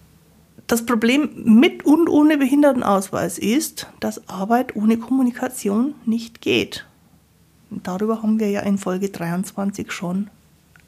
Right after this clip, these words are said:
ausführlicher gesprochen. Dazu kommt, dass es für, in Anführungszeichen, nur Mutismus keinen hohen Grad der Behinderung gibt.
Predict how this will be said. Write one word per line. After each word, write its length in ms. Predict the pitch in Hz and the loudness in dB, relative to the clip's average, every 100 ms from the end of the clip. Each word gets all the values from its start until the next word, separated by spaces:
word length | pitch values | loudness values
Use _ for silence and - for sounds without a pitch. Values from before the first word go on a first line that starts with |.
| _ | _
ausführlicher 560 | - 196 196 202 196 190 | -2 -2 -2 -4 -4 -4
gesprochen. 500 | 196 - - - - - _ _ _ _ _ _ _ _ _ _ _ - - - - - - - - - - - - - _ _ _ - _ _ _ _ _ _ _ _ - - | -6 -8 -10 -14 -16 -18 _ _ _ _ _ _ _ _ _ _ _ -20 -20 -20 -20 -20 -20 -20 -20 -20 -20 -20 -20 -20 _ _ _ -20 _ _ _ _ _ _ _ _ -20 -6
Dazu 280 | 202 - 302 | -4 -2 0
kommt, 320 | 311 302 294 | 2 0 0
dass 140 | 226 | -2
es 140 | 226 - | -4 -6
für, 440 | - 226 233 226 | 2 6 6 4
in 120 | 220 | 0
Anführungszeichen, 800 | 196 226 233 220 - 196 202 202 | 0 0 2 0 0 0 2 4
nur 220 | 220 233 | 6 8
Mutismus 760 | 233 226 226 226 262 262 262 - - _ _ _ _ _ _ _ _ | 8 6 2 -2 0 0 -2 -8 -18 _ _ _ _ _ _ _ _
keinen 480 | - 185 196 214 208 | -6 -2 2 0 0
hohen 220 | 202 208 | 0 0
Grad 260 | 190 190 | 0 -2
der 80 | - | -2
Behinderung 540 | 190 196 233 226 180 170 | -2 2 4 4 0 0
gibt. 400 | 214 226 - | -2 -4 -16